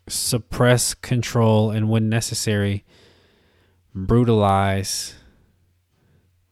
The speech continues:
people of color. And so that is why she is like, What are you doing? You don't have a right to put your hands on me. And I'm sure she would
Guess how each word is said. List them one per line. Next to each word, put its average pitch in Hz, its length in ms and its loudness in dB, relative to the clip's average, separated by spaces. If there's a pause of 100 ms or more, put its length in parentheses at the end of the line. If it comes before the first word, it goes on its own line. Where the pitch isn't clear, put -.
(460)
people 135 280 0
of 123 120 -4
color. - 320 -4 (720)
And 113 180 -4
so 107 240 -2
that 147 300 2
is 113 100 -2
why 107 240 0
she 113 220 -6
is 107 160 -4
like, 101 180 -6
What 104 240 -8
are 143 40 -8
you 127 100 -6
doing? 113 260 -4
You 110 80 -6
don't 120 140 -6
have 110 200 -8
a 98 100 -10
right 104 540 -6 (540)
to - 100 -10
put 127 200 -2
your 104 80 -6
hands 107 240 -6
on 92 360 -12
me. 113 440 -8 (880)
And 110 80 -8
I'm 110 120 -6
sure 117 260 -6
she - 160 -8
would 107 200 -6